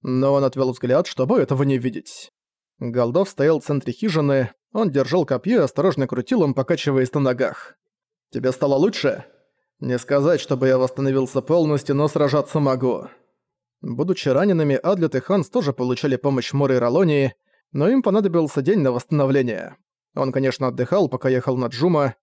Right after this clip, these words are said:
но все равно его исцеление было необычным. «Завидую юности», сказала Мора. Голдов взглянул на Адлета и пробормотал:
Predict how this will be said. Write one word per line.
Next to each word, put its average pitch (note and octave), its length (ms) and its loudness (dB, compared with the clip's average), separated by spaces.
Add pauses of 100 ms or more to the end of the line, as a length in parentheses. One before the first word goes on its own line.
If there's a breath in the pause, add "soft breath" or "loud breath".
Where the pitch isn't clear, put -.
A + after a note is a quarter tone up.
(140)
но B3 120 0
все - 180 -2
равно C3+ 240 0
его C#3 240 2
исцеление C3 460 0
было C#3 200 2
необычным. C3 760 -2 (540)
«Завидую C#3+ 600 0
юности», C3 640 -4 (320)
сказала A#2+ 440 -2
Мора. C#3+ 420 2 (440 soft breath)
Голдов C3+ 400 0
взглянул D3+ 360 2
на C3+ 120 2
Адлета D#3+ 400 0
и C#3 60 2
пробормотал: C3 840 -2